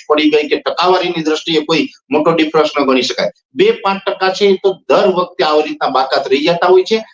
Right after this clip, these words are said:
પણ એ આ રાઉન્ડની અંદર બાકાત રહ્યા છે, આખું વર્ષ બાકાત નથી રહેવાના. એટલે હવે નેક્સ્ટ રાઉન્ડ પાછો ચાલુ થશે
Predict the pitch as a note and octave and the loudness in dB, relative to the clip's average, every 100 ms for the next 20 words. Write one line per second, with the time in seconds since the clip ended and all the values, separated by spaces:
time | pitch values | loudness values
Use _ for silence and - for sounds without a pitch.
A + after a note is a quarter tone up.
0 | _ F#3 G3+ G#3 C#3+ G#3 G#3 F#3+ F3+ F3 | _ 2 2 2 0 2 2 2 2 0
1 | D#3 D3 C#3 C#3 C3+ B2+ C#3 C#3+ - E3+ | 0 0 0 -2 -4 0 0 0 -2 -4
2 | B2 - F#3 F#3+ F#3 D#3 D#3 D#3+ D#3 C3+ | -4 2 4 4 0 -2 0 -2 -2 -6
3 | B2+ G#2+ F#2 E2+ - _ _ - A3 G#3 | -2 -2 -2 -4 -12 _ _ -2 0 2
4 | G3+ A3+ A3+ G3+ G3+ F#3+ F#3 F#3+ F3 E3+ | 2 -2 0 0 2 2 0 0 0 -2
5 | E3+ D3 C#3 | -4 -4 -2